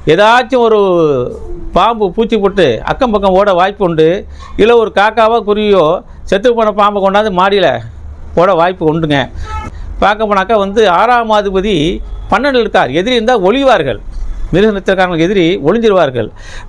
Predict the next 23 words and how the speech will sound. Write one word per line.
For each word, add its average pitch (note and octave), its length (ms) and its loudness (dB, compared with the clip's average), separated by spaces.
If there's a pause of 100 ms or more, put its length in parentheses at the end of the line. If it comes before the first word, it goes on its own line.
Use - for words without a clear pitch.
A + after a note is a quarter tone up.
(120)
கூடுமானவரை A3+ 560 2
சில G3 200 0
மிருக G#3+ 340 2
நட்சத்திரக்காரங்களுக்கு F#3 920 0 (380)
மனைவி A3+ 480 0
திறமை G#3+ 320 0
கொடுக்கும், G3 320 0
நேர்மை G#3 300 0
கொடுக்கும், F#3+ 320 0
பெருந்தன்மை G#3 380 0
கொடுக்கும். G#3 260 0
அரசாங்க A3 400 0
வேலை G#3 160 2
கூட G#3+ 180 2
போய் G#3 220 0
சம்பாரிச்சு G3 720 0 (340)
புருஷனை A3+ 340 2
காவந்து G3+ 380 0
பண்ணுவாரு. F3+ 300 0
இவர் D3 240 0
எல்லாரையும் G3 400 2
காவந்து G3+ 340 0
பண்ணுவாரு. F#3+ 440 2